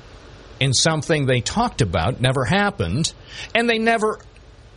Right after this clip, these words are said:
offer an explanation. I guess that's probably what, what makes people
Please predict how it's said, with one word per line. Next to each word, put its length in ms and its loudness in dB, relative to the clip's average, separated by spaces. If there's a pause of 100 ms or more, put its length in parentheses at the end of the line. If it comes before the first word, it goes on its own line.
(100)
offer 560 2 (360)
an 140 2
explanation. 840 0
I 140 2
guess 280 2
that's 340 0
probably 840 0 (540)
what, 140 2 (240)
what 160 0
makes 240 2
people 580 0